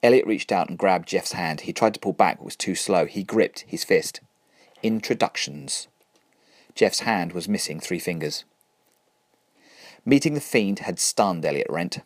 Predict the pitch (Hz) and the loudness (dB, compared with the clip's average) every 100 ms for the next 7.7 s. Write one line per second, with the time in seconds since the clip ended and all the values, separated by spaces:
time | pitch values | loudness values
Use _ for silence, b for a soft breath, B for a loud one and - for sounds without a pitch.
0 | - - - 110 107 - 98 92 - 98 | -12 -6 0 0 0 -2 -2 -2 -2 -2
1 | 95 92 - 90 110 107 B B B 98 | -4 -6 -4 -2 0 -2 B B B 0
2 | - 101 98 107 87 76 78 - - 95 | 0 -2 2 2 2 -4 -8 -12 -6 -2
3 | 95 98 117 110 - 95 98 - 101 92 | 0 4 4 4 0 0 -2 -2 0 2
4 | 92 90 - 98 95 95 95 92 95 76 | 4 2 0 -4 -4 -2 0 0 -2 -4
5 | 69 - _ _ _ _ _ B B B | -8 -10 _ _ _ _ _ B B B
6 | B 95 117 131 127 - 110 104 104 95 | B 2 6 6 4 -2 -2 0 0 0
7 | 95 - 110 120 - 160 | 0 2 4 4 2 -2